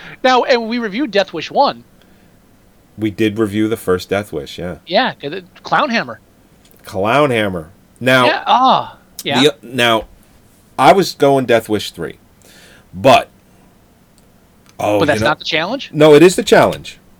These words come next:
Speaker 1: Okay.
Speaker 2: But I always, if I can, I always say, "Well, but we could also do this," and I leave it up to you sometimes. Now,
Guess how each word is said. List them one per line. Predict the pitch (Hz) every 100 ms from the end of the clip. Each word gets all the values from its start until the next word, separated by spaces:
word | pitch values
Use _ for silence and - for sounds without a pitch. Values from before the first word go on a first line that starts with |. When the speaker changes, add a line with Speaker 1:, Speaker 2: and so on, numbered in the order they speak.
| -
Speaker 1:
Okay. | 196 233 127 120 -
Speaker 2:
But | 143 131
I | 139
always, | 156 170 165 147 - -
if | - 135 -
I | 135
can, | - 147 117
I | 107
always | 113 117 110
say, | - 110 107
"Well, | 120 156 143
but | 123
we | 107 101
could | 113
also | 151 180 185
do | 170
this," | 160 127 120 - - _
and | 101
I | 101
leave | 107 110
it | 107
up | 101
to | 104
you | 98
sometimes. | 90 65 - - - - _ _ _ - - - _ -
Now, | 107 104 101